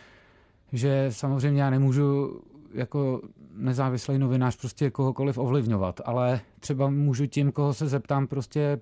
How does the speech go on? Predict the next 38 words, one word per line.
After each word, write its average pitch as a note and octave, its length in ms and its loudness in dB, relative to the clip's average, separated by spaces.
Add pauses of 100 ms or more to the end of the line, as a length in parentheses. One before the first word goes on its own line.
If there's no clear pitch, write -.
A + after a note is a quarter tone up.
pro C3+ 400 0 (100)
tu D3 140 -2
debatu, C3 380 0
tak C3+ 240 -2
jako C#3+ 440 -2 (400)
vlastně B2+ 320 -2
tak C#3+ 180 -2
moderovat, C#3 520 2
aby C3+ 200 -2 (100)
ten C#3+ 240 0 (420)
názor C3 320 2
třeba C#3 280 -2
byl D3 180 0
vyvážený, C3 720 2
že A#2 100 -2
jo? A2+ 180 0
Aby, B2+ 320 0 (300)
a C#3 100 -2
aby C3+ 200 0
tam D3 160 2
jako C#3+ 180 0
zaznělo C#3+ 420 2
v - 60 -8
té D3 300 -2
diskuzi C#3+ 460 2
nebo C3+ 180 2
v B2 60 -4
každém C#3 280 0
tom D3 160 2
článku C3 380 0
to - 120 0
podstatný. G#2 680 0 (220)
No, A2+ 220 -2 (320)
tak C3 120 -4
to C#3+ 120 0
jsem D3 160 2
se E3 120 -2
snažil. A#2+ 520 0